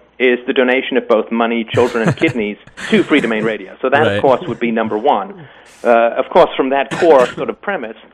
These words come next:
Speaker 1: we derive a lot of other premises, which is, uh, Steph is the master of time, space, and dimension, all those kinds of things. All right, let me start
Speaker 2: Right.
Speaker 1: again. Let's be a little more serious. Um, ethical theories, to me, uh, are pretty much the same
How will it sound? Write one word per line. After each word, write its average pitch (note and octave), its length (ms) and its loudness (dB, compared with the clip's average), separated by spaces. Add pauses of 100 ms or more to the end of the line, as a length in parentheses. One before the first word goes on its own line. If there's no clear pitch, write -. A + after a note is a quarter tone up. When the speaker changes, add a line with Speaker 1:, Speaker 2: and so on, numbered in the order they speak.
(280)
Speaker 1:
we C3 120 0
derive A#2+ 340 -2
a A#2+ 40 -2
lot A2+ 180 2
of A2+ 60 -2
other A#2 180 0
premises, G#2 580 -4
which G#2+ 220 -6
is, G2+ 120 -4 (140)
uh, G2+ 300 0 (380)
Steph G#2+ 220 -2
is - 80 -12
the G#2 80 -12
master G2+ 260 -4
of G#2 80 -10
time, G#2 220 -10
space, - 260 -12
and G2 80 -18
dimension, B2+ 400 -6
all D3 140 2
those C3 180 2
kinds G#2 220 -8
of - 80 -14
things. - 260 -10
All B2 80 4
right, G2+ 160 2
let G#2 80 -8
me G#2 80 -10
start G#2 120 -6
Speaker 2:
Right. G2 100 -2
Speaker 1:
again. G2 180 -10
Let's A2 140 -14
be G#2 80 -12
a G2 40 -10
little G2 160 -10
more F#2+ 160 -16
serious. G2+ 240 -12 (720)
Um, C3+ 460 4 (760)
ethical A#3+ 440 4
theories, B2 420 4 (380)
to G3+ 40 4
me, F#3 440 4 (240)
uh, A#2 340 2
are B2+ 240 6
pretty A3+ 320 0
much F3 300 0
the C3+ 160 -6
same A2+ 420 0